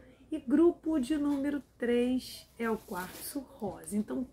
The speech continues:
traz a tua energia, vem trazendo e vem comigo, tá certo? Eu vou abaixar aqui a câmera pra trazer o melhor pra vocês.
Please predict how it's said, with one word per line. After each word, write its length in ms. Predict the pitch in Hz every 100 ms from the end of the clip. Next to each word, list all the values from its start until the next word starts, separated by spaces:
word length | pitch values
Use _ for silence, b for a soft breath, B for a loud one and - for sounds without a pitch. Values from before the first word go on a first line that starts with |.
| -
traz 480 | 262 269 330 359 330
a 120 | 330
tua 180 | - 320
energia, 880 | 302 302 294 285 247 247 294 285 262
vem 240 | 269 294
trazendo 680 | - 269 254 214 262 277 262
e 100 | 254
vem 360 | 202 220 240
comigo, 640 | 240 294 302 277 233 185 160 B B B -
tá 140 | 202
certo? 460 | 202 - 277 294 285
Eu 100 | 214
vou 140 | 202
abaixar 520 | 254 330 339 - 294 294
aqui 200 | - 294
a 100 | 269
câmera 760 | - 214 233 262 277 294 311 311 b b b b -
pra 120 | - 220
trazer 380 | 233 220 202
o 60 | 233
melhor 380 | 226 214 196 202
pra 180 | 202 190
vocês. 1160 | 190 - - 214 196 208 226 247 254 - -